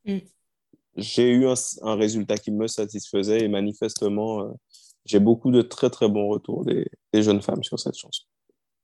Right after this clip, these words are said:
Speaker 1: Mais il faut que les hommes aillent l'écouter aussi pour qu'ils comprennent.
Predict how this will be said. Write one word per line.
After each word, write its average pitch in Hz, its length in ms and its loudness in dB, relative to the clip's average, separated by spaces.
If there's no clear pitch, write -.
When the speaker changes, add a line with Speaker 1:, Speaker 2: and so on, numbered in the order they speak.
Speaker 1:
Mais 190 60 4
il - 20 -2
faut 277 100 -4
que 254 100 -4
les 269 140 0
hommes 269 140 0
aillent 254 160 0
l'écouter 240 460 -4
aussi 233 280 0
pour 233 160 -6
qu'ils 233 180 0
comprennent. 202 560 -4